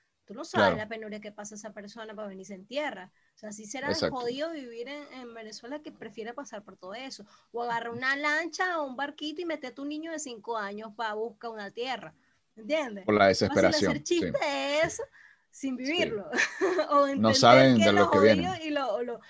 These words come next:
Speaker 1: lo brutal que es
Speaker 2: Exacto.
Speaker 1: eso, ¿me entiendes?
Speaker 2: Exactamente, es así.
Speaker 1: Entonces,
Speaker 2: No saben de la realidad que están escapando,
Speaker 1: claro, y de repente es
Speaker 2: entonces
Speaker 1: un poco difícil como, um, sentir empatía porque, claro, como el venezolano,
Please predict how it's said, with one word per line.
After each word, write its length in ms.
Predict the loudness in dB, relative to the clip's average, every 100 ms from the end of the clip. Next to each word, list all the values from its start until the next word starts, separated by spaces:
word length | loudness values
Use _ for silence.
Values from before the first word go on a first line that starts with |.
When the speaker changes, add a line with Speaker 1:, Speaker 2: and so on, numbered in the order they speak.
| -20 _
Speaker 1:
lo 320 | -10 -6 -6
brutal 580 | -10 -10 -10 -8 -8 -8
que 80 | -4
es 80 | -4
Speaker 2:
Exacto. 180 | -4 -4
Speaker 1:
eso, 200 | -10 -12
¿me 100 | -8
entiendes? 540 | -2 -2 -4 -12 -14 -6
Speaker 2:
Exactamente, 800 | -4 -2 -2 -2 -4 -6 -12 -8 -2
es 100 | 0
así. 240 | 2 -2
Speaker 1:
Entonces, 260 | -4 -10 -2
Speaker 2:
No 180 | 0 4
saben 280 | 8 10 10
de 60 |
la 80 | 8
realidad 280 | 8 8 4
que 60 | 2
están 200 | 2 2
escapando, 400 | 2 4 4 0
Speaker 1:
claro, 20 | -2
y 80 |
de 80 | -2
repente 280 | 0 2 4
es 60 | 2
Speaker 2:
entonces 40 |
Speaker 1:
un 140 | 0
poco 220 | -6 -6 -6
difícil 400 | -6 -6 -6 -6
como, 220 | -4 -4
um, 720 | -6 -8 -6 -6 -10 -16 -16 -18 _ _ _ _
sentir 380 | -12 -12 -10 -8
empatía 440 | -6 -6 -6 -8 -8
porque, 220 | -10 -8
claro, 220 | -8 -8
como 160 | -10 -12
el 100 | -12
venezolano, 680 | -12 -12 -12 -12 -12 -14